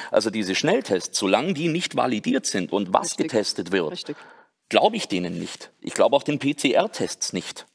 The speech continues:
Speaker 2: Nein, da
Speaker 1: Da
Speaker 2: müsst
Speaker 1: gibt es genügend Stu-, wieder
Speaker 2: Ja.
Speaker 1: Studien drüber, die das belegen.
Speaker 2: Ähm, da müssten wir unbedingt noch mal drauf eingehen, weil ich das jetzt auch gerade im,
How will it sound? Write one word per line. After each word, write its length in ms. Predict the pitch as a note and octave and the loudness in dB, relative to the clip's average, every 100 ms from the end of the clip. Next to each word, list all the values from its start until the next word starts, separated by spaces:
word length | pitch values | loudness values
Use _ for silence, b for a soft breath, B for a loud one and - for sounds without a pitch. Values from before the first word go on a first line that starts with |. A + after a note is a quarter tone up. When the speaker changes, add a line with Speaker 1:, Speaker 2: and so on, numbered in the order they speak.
| _ _ _ | _ _ _
Speaker 2:
Nein, 200 | - F#3+ - | -10 -10 -12
da 200 | G3+ F#3+ - _ _ _ - | -6 -6 -6 _ _ _ -12
Speaker 1:
Da 60 | G#2 | -2
Speaker 2:
müsst 140 | A2+ | 0
Speaker 1:
gibt 140 | - - | 0 -2
es 100 | - | 2
genügend 400 | D3 G#3 A#3 - | 2 4 2 2
Stu-, 180 | - C4 - _ | 0 -2 -6 _
wieder 220 | F#3+ B2 | -2 2
Speaker 2:
Ja. 60 | A2+ | 2
Speaker 1:
Studien 380 | - B2 A2 A2 | 2 2 2 2
drüber, 260 | G2 B2+ D3 | 2 2 2
die 100 | A#2 | 4
das 200 | G2+ - | 2 2
belegen. 440 | D#3 F#3 A3 - - - | 0 0 0 -4 -8 -4
Speaker 2:
Ähm, 220 | G3 F#3+ | -4 -2
da 140 | - G3 | 0 2
müssten 280 | A3+ - A#3 | 0 -2 -2
wir 160 | - | 0
unbedingt 500 | C#4 D#4 A#3+ A#3+ A#3 | 2 2 0 -2 -2
noch 140 | A3 F#3 | -4 -2
mal 160 | G3+ | -2
drauf 260 | A3 G3+ - | -2 -4 -2
eingehen, 420 | - F3+ A3+ A3+ G3+ | -2 0 -2 -2 -2
weil 100 | F#3+ | -4
ich 100 | - | -4
das 200 | F#3 - | -6 -4
jetzt 200 | F#3 - | -6 -4
auch 160 | F3+ | -6
gerade 260 | - E3 F3+ | -2 -2 -2
im, 120 | D3+ | -4